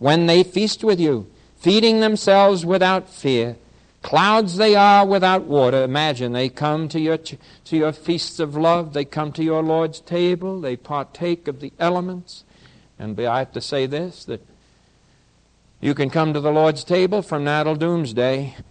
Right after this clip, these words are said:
but unless you have a personal faith in Jesus Christ as your Savior, unless the blood has cleansed you from sin, those elements of the Lord's table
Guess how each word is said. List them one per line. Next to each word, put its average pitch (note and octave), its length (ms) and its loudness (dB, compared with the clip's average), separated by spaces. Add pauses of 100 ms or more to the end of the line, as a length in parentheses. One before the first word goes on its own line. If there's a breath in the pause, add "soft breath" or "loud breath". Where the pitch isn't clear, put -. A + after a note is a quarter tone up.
but B2+ 200 -2
unless C#3 360 -4
you D3+ 140 -2
have D3 180 2
a D3 80 -2
personal D3+ 480 -4
faith D#3+ 380 -4
in D3+ 100 -8
Jesus D3+ 400 -6
Christ E3 400 -8
as C3 140 -10
your D3+ 160 -4
Savior, E3 520 -6
unless C3 400 -8
the C3+ 120 -8
blood C#3+ 260 -2
has C3+ 160 -8
cleansed D3+ 340 -8
you D#3 120 0
from D3+ 240 -12
sin, F3 480 -8 (400 soft breath)
those A#2+ 240 0
elements C#3 440 2
of B2+ 120 -6
the C3 100 -2
Lord's C3 320 0
table C#3+ 540 -4